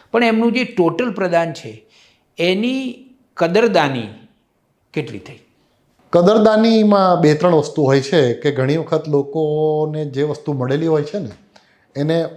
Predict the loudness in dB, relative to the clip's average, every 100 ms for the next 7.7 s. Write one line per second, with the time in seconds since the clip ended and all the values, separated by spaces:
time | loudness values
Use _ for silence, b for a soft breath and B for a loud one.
0 | -20 _ -8 -2 0 -2 -6 0 2 4
1 | 2 0 -4 -4 -2 -2 -2 -4 -6 -6
2 | -2 -2 0 0 0 0 -2 -4 -2 0
3 | 2 0 -2 -4 -4 -8 -8 -6 -8 -10
4 | -8 -8 -8 -10 -4 -4 -4 -10 -10 -10
5 | -12 -12 -16 b b -4 -2 0 0 -2
6 | -4 -6 -2 -2 0 -2 -4 -8 -6 -4
7 | 0 0 0 -6 -16 -18